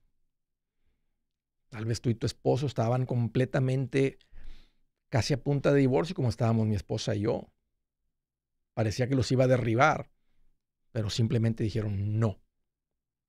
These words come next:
Tal vez tú vas a ser el primero en tu familia en tener independencia financiera. Parecía, ¿verdad? Como una pobreza eterna. Se acabó.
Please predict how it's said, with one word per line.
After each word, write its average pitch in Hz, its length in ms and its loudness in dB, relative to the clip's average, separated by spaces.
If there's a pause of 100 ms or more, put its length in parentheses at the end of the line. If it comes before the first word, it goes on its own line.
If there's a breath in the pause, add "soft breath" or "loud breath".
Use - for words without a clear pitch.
(960)
Tal 104 140 -2
vez 107 140 -2
tú 123 120 0
vas 123 100 2
a - 60 -8
ser 123 140 2
el 123 120 0
primero 123 400 0
en 123 100 -4
tu 123 320 -2 (180)
familia 123 580 0
en 117 140 0
tener 117 260 2
independencia 123 720 2
financiera. 123 640 2
Parecía, 123 580 4 (520 soft breath)
¿verdad? 120 360 2 (640)
Como 110 220 0
una 127 200 6
pobreza 120 400 4
eterna. 143 560 0 (120)
Se - 200 0
acabó. 113 540 2